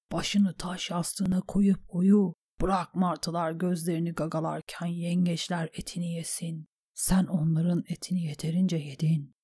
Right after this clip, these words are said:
Onlara borçlusun. Saklan." Sessiz ol ve öl.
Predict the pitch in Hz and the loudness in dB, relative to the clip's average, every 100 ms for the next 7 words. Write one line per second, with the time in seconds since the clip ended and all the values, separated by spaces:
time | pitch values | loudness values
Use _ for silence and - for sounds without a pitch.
0 | - 156 135 143 165 175 151 156 - - | -8 -6 -2 0 0 0 0 -2 -2 -6
1 | 160 - 139 156 _ _ _ - - 160 | -4 -6 -8 -10 _ _ _ -10 -6 -4
2 | 147 - 165 160 143 - _ - - 143 | -6 -6 -4 -4 -6 -10 _ -6 -2 -2
3 | - - 160 156 160 147 - _ 156 151 | -4 -6 -6 -6 -8 -10 -14 _ -2 0
4 | 175 156 156 151 | 2 2 0 -4